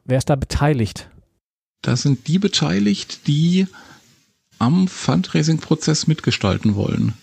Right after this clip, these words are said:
Speaker 2: Vielleicht bist du das erstmal alleine und vielleicht gibt's auch schon zwei, drei, die sagen, wir wollen's zusammen angehen.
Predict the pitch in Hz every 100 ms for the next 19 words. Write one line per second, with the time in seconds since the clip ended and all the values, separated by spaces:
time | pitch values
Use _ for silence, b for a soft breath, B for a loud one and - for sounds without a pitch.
0 | _ b b b _ _ - 143 131 160
1 | 214 - - 165 175 165 131 170 175 151
2 | 131 123 127 190 247 311 - B B B
3 | B B _ 147 156 - 160 151 196 -
4 | - 175 175 175 156 151 - 165 165 165
5 | 160 - - 135 151 151 139 147 143 139
6 | 151 147 143 147 147 131 139 110 143 170
7 | 190 208 240